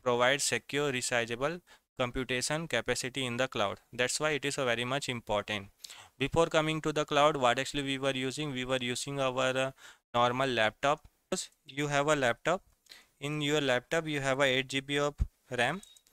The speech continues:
and suppose you have to process five hundred M B of data, and as of now you are able to do that, you are getting all five hundred M B of data in your ram and you are able to process it. But tomorrow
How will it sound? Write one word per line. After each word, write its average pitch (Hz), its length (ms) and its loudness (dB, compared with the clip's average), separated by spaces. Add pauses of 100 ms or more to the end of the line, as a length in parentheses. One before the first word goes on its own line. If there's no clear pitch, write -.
(340)
and 127 160 0
suppose 147 360 -2
you 143 100 0
have 131 140 0
to 151 80 -2
process 135 360 -2
five 131 260 0
hundred 139 280 0
M 127 160 0
B 131 80 -2
of 131 160 0
data, 123 380 -2 (1400)
and 143 360 -2 (160)
as 139 160 2
of 160 160 -2
now 170 140 2
you 147 200 2
are 147 80 4
able 139 320 2 (140)
to 156 80 2 (100)
do 139 220 -2
that, 160 260 0
you 135 160 0
are 135 140 4
getting 127 340 0
all 135 300 2
five 127 240 0
hundred 135 260 -2
M 120 220 2
B 135 100 2
of 131 160 0
data 123 280 -2
in 131 120 -2
your 127 200 0
ram 135 220 0
and 143 120 -2
you 127 100 0
are 120 100 0
able 120 240 -2
to 139 140 -4
process 120 460 -4
it. 104 160 -10 (520)
But 143 200 -4
tomorrow 131 500 0